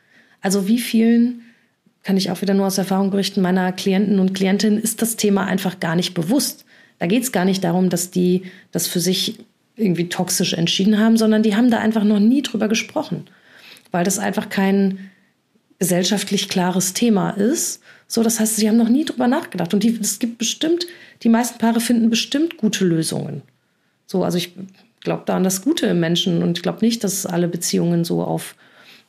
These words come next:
ähm, auf Stufen Dings ausgerichtet sind, sondern dass viele Menschen gerne eine Beziehung auf Augenhöhe gleichberechtigt haben möchten und das Thema einfach gar nicht sehen und dadurch einfach gar nicht drüber reden können. Aber einfach mal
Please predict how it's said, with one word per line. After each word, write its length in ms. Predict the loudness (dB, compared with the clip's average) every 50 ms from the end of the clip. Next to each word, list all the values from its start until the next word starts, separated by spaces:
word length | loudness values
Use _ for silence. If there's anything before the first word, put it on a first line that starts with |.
| -6
ähm, 300 | -2 -2 0 0 -2 -4
auf 320 | -4 -4 -6 -6 -6 -8 -6
Stufen 800 | -6 -6 -4 -2 -2 -2 0 0 2 2 4 4 2 2 0 -4 -12 -20 _ -20 -20 -20 _ _ -18
Dings 360 | -16 -12 -4 -2 0 0 0
ausgerichtet 600 | 0 0 -2 -2 -2 -2 -4 -4 -4 -6 -6 -6
sind, 180 | -6 -6 -6 -6
sondern 260 | -4 -4 -2 0 0 0
dass 120 | -2 -4
viele 220 | -4 -2 0 0
Menschen 340 | 2 2 2 0 0 0 -2
gerne 300 | -2 0 0 0 0 0
eine 160 | 0 0 -2
Beziehung 380 | -2 -2 -4 -2 -2 0 0 0
auf 120 | -2 -2
Augenhöhe 640 | -2 -2 -2 0 0 0 0 -2 -2 -2 -2 -4 -8 _ _ _ _ _ _ _ _ _ _ _ _ -12
gleichberechtigt 680 | -4 -2 -2 -2 -2 -4 -4 -6 -6 -4 -6 -8 -6 -4
haben 200 | -2 -2 -2 -2
möchten 280 | -2 -6 -8 -8 -8 -10
und 100 | -8 -6
das 140 | -8 -6
Thema 280 | -2 -2 0 0 0 0
einfach 300 | -2 -2 -4 -6 -8 -8
gar 140 | -6 -4 -4
nicht 260 | -4 -4 -6 -8 -12 _ -20 -20 -20 -20 -20 _ _
sehen 380 | -4 0 2 2 4 2 2 2
und 160 | 0 -2 -2
dadurch 240 | -2 -2 -2 -4 -4
einfach 240 | -6 -8 -8 -8
gar 100 | -6 -4
nicht 200 | -2 -4 -4 -4
drüber 180 | -6 -4 -2 0
reden 260 | 0 0 0 0 -2
können. 280 | -4 -8 -10 -8 -8 -8
Aber 140 | -6 -6 -4
einfach 260 | -2 -2 -2 0 0
mal 340 | 0 0 2 0 0 -2